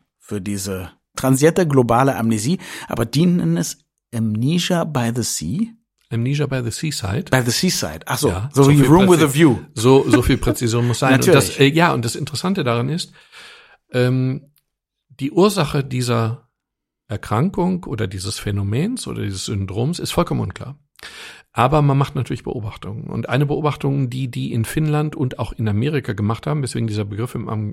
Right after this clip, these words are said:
Speaker 2: angloamerikanischen Raum eben
Speaker 1: Mhm.
Speaker 2: üblich ist, ist, dass Leute, die in kaltes Wasser springen oder einfach im kalten Wasser schwimmen oder es häufig tun, überzufällig häufig genau dieses Phänomen bekommen.
Speaker 1: Mhm.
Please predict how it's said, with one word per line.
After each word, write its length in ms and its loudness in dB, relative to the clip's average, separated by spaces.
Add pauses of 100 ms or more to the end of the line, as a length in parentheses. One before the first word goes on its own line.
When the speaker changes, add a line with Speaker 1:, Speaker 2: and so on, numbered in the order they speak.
Speaker 2:
angloamerikanischen 760 -4
Raum 260 -2
eben 160 -6
Speaker 1:
Mhm. 80 -2
Speaker 2:
üblich 240 -2
ist, 180 -10 (400)
ist, 320 -2 (360)
dass 400 -2
Leute, 600 0
die 340 -8
in 260 -2
kaltes 440 -6
Wasser 320 -2
springen 560 -2
oder 280 -8
einfach 240 -6
im 100 -8
kalten 280 -4
Wasser 220 -4
schwimmen 500 -4 (480)
oder 180 0
es 120 -2
häufig 320 0
tun, 220 -2
überzufällig 640 -6
häufig 260 -4
genau 220 0
dieses 240 -4
Phänomen 400 -4
bekommen. 360 -6 (600)
Speaker 1:
Mhm. 260 -8